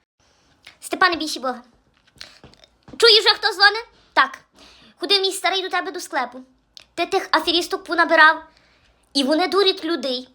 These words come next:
Геник, тихо будь. То, що писало на чинниках, там не поставили коми, а ти, дурний вар'ят, віриш.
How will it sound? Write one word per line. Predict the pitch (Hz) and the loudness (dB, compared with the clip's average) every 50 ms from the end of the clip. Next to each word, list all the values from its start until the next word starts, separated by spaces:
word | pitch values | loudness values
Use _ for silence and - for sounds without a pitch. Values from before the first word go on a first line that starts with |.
| - - _ _ _ _ _ _ _ _ _ _ _ _ _ _ _ _ _ - 185 - | -20 -20 _ _ _ _ _ _ _ _ _ _ _ _ _ _ _ _ _ -8 0 2
Геник, | - 330 320 320 320 | 4 4 4 4 0
тихо | - - - - 359 427 - 403 302 | 0 0 2 4 4 4 4 4 4
будь. | - 392 - - - - - _ _ _ _ - | 6 4 4 4 2 -10 -20 _ _ _ _ 2
То, | 370 381 | 4 4
що | - 392 | 2 0
писало | - - 330 - 381 349 359 349 | -6 -6 -2 2 4 4 4 2
на | 330 320 | 0 -2
чинниках, | 302 - - 359 339 349 349 339 330 | -2 -2 -2 -2 -2 0 -2 0 0
там | - 359 339 | 0 -2 0
не | 330 320 | -2 -4
поставили | 320 311 294 - 381 359 349 339 320 | -4 -4 -4 0 0 2 2 0 0
коми, | 330 403 359 349 349 | 2 2 4 4 4
а | 339 330 | 2 2
ти, | 330 349 | 0 -4
дурний | 330 240 - - - - 330 339 | -4 -4 -4 -6 -4 -2 -2 -2
вар'ят, | 302 320 311 - 339 311 262 | 0 -2 -2 0 -2 -4 -2
віриш. | 262 285 277 220 220 - - | -2 -4 -4 -4 -6 -10 -14